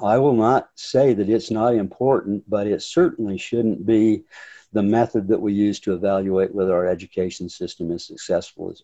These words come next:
as not, or not. What, what I like to do is, is, is get together a group of employers and educators and, and parents and say, "Okay, what do we want in a high school graduate?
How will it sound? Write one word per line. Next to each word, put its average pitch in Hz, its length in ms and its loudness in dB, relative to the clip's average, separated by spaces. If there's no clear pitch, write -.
as 90 120 -16
not, 90 240 -8
or 98 120 -6
not. 90 240 -8
What, - 240 4
what 127 160 4
I 139 80 8
like 131 260 4
to 117 60 -10
do 110 260 2
is, 95 140 -2
is, 101 280 -2
is 98 240 -4
get 117 320 2
together 104 460 4
a 90 60 0
group 107 260 0
of 107 120 -4
employers 123 680 4
and 90 140 -4
educators 104 680 0
and, 90 280 -6
and 104 600 -6
parents 120 520 2
and 101 120 -2
say, 110 180 0
"Okay, 113 300 2
what 101 200 2
do 160 100 4
we 151 140 4
want 117 320 0
in 101 100 -2
a 98 60 -4
high 101 180 -4
school 110 280 -6
graduate? 139 560 0